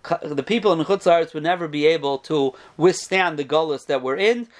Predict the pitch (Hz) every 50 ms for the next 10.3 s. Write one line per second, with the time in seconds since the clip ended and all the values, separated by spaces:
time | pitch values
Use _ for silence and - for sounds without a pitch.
0 | _ _ - - 147 151 165 170 190 208 202 - - 196 190 185 185 - - 226
1 | 247 254 240 - _ - 190 - - 170 165 160 165 156 - - 165 156 - 240
2 | 254 226 202 196 185 - - 151 151 156 156 190 220 202 185 180 175 165 165 160
3 | 147 131 - 143 131 - 143 127 110 - - - _ _ _ _ _ _ _ _
4 | - - - - - - _ - 143 165 208 220 196 190 214 202 175 135 - 180
5 | 170 - - 247 269 269 262 254 214 196 233 240 247 240 233 233 226 - 226 226
6 | 214 220 233 214 196 202 214 226 220 214 208 - - 240 226 240 254 247 220 156
7 | 135 123 110 - _ _ - _ _ - 147 185 233 240 233 220 214 208 202 -
8 | - 226 233 311 349 330 240 180 170 160 151 156 147 - - 175 165 151 139 160
9 | 147 147 151 147 - 196 185 175 170 160 139 - 175 165 160 147 151 147 147 139
10 | - - 160 180 202